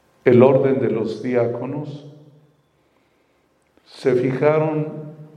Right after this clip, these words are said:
en tres cosas. Primero, que fueran hombres de buena fama, que estuvieran llenos del Espíritu Santo y llenos de sabiduría.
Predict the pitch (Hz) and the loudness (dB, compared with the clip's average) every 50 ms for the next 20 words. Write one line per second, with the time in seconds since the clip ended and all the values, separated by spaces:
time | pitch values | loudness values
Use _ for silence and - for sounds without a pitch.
0 | - - - _ _ _ _ _ - 135 127 123 120 143 147 156 151 - - - | -20 -20 -20 _ _ _ _ _ -2 0 0 2 2 2 2 2 2 0 0 2
1 | 165 156 - - - 104 - 87 - - - - - - - - - _ _ _ | 2 2 2 0 -2 -4 -6 -8 -10 -12 -16 -20 -20 -20 -20 -20 -20 _ _ _
2 | _ _ _ _ _ _ _ _ _ _ _ _ _ _ _ _ _ _ _ _ | _ _ _ _ _ _ _ _ _ _ _ _ _ _ _ _ _ _ _ _
3 | _ _ _ _ _ - 113 110 117 120 123 131 127 - - - - - - - | _ _ _ _ _ 2 4 4 6 6 4 4 4 2 2 0 -2 -2 -6 -8
4 | - - - - - - - - _ _ _ _ _ _ _ _ _ _ _ _ | -12 -14 -16 -18 -20 -20 -20 -20 _ _ _ _ _ _ _ _ _ _ _ _
5 | - 123 110 - - 131 131 135 131 131 131 131 - 143 147 165 165 143 - 151 | -10 -8 -8 -6 -4 0 0 2 2 0 -2 -2 -2 -2 -2 -2 -2 -4 -6 -6
6 | 151 131 - 113 107 104 104 113 120 120 117 113 107 - - 123 123 131 143 151 | -6 -8 -6 -6 -6 -4 -4 -4 -4 -4 -6 -6 -8 -8 -6 -4 -4 -4 -4 -6
7 | 147 - - - - - - - - - - - _ _ _ _ _ _ _ _ | -8 -10 -10 -12 -14 -16 -18 -20 -20 -20 -20 -20 _ _ _ _ _ _ _ _
8 | _ _ _ _ _ _ _ _ _ _ _ _ _ _ _ _ _ - 127 120 | _ _ _ _ _ _ _ _ _ _ _ _ _ _ _ _ _ 0 0 0
9 | 123 127 131 120 123 127 139 147 151 143 135 - - - 127 151 170 170 165 160 | 0 0 -2 -2 0 0 2 2 2 0 0 -2 -2 0 0 0 0 -2 -4 -6
10 | 151 - 127 120 110 110 110 107 - - - - 139 139 135 131 - - 117 113 | -6 -6 -6 -6 -6 -6 -6 -6 -8 -12 -10 -10 -8 -8 -8 -8 -8 -8 -10 -10
11 | - - 135 131 139 147 135 - - - - - - - - - - - - - | -8 -4 -2 -2 -2 -2 -4 -6 -8 -10 -12 -14 -14 -16 -18 -20 -20 -20 -20 -20
12 | _ _ _ _ _ _ _ _ _ _ _ _ _ 135 123 110 107 123 127 135 | _ _ _ _ _ _ _ _ _ _ _ _ _ -10 -8 -6 -2 0 0 0
13 | 135 139 135 131 - - 110 104 - - - 123 117 113 117 113 107 107 104 104 | 0 -2 -2 -4 -4 -6 -6 -6 -8 -8 -8 -8 -6 -6 -6 -8 -6 -6 -6 -6
14 | 104 101 - - 92 | -6 -8 -10 -10 -12